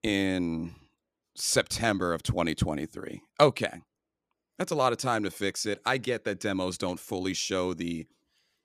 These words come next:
the, uh, full scale aspect of what you're going to experience.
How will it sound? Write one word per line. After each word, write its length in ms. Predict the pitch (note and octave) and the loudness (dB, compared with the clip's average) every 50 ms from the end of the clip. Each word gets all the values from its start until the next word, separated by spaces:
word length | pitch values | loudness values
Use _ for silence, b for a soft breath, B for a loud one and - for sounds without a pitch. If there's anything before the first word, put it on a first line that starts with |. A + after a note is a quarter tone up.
| - - - | -20 -20 -12
the, 320 | - G#2 G2+ G2 F#2+ F#2 F#2 | -8 -6 -4 -2 -2 -2 -2
uh, 240 | F2 E2 D#2+ E2 E2+ - _ _ _ _ | -2 -4 -4 -6 -10 -14 _ _ _ _
full 320 | - - - D3 B2+ A2+ | -20 -10 -6 -4 -4 -2
scale 480 | G#2+ - - - - G#2 G2 F#2+ G2 F#2+ | -2 -4 -4 -2 -2 0 0 0 0 0
aspect 540 | F#2 F#2+ G2 F#2 - - - F#2+ F#2+ F2 - | 0 0 0 -2 -4 -4 -2 -2 -2 -2 -4
of 100 | F#2 D#2+ | -6 -6
what 220 | F2 F2+ E2 - - | -4 -4 -4 -4 -6
you're 80 | E2+ | -6
going 220 | D2+ F2 F2 F2 E2 | -4 -4 -4 -4 -6
to 140 | - F2+ D#2+ | -6 -8 -10
experience. 800 | D#2+ - - - - F#2 F2 E2+ F2 F2 E2+ F2 E2+ - - | -10 -10 -10 -8 -6 -6 -6 -4 -4 -4 -4 -4 -6 -8 -10